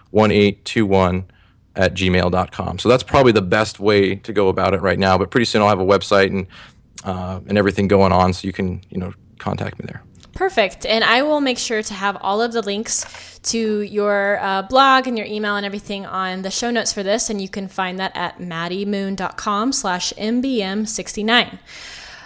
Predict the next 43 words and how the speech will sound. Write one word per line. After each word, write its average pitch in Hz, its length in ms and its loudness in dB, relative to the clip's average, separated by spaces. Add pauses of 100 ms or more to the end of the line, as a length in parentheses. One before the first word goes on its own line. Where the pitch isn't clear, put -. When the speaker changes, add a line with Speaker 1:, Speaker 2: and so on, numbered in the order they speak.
(100)
Speaker 2:
Okay, 330 280 8
so 254 340 8
on 285 280 8
to 294 220 0
the 285 60 -2
quick 302 200 -2
fire 233 240 6
round. 185 580 0 (200)
Speaker 1:
<laughs> - 640 -4
Speaker 2:
All 247 80 0
right, 202 180 2
these 240 180 -4
are 294 280 0
super 302 800 0 (100)
quick 262 480 -2
answers, 302 680 -4
but, 202 460 -2
you 190 80 -10
know, 185 140 -8
don't 202 340 -6
feel 190 340 0
like 185 220 -6
you're 190 60 -8
stressed. - 360 -2
Just 202 140 -4
whatever 220 300 0
comes 202 380 -6
to 208 80 -4
your 190 140 -6
mind 175 300 -6
first. - 600 -12 (200)
Speaker 1:
Okay. - 180 -2 (380)
Speaker 2:
All 220 80 -4
right, 180 220 -2
number 233 200 -2
one, 208 220 0 (340)
what 247 200 2
does 370 180 -2
body 196 340 -2
freedom 185 460 -6
mean 180 240 -10
to 180 140 -10
you? 165 380 -14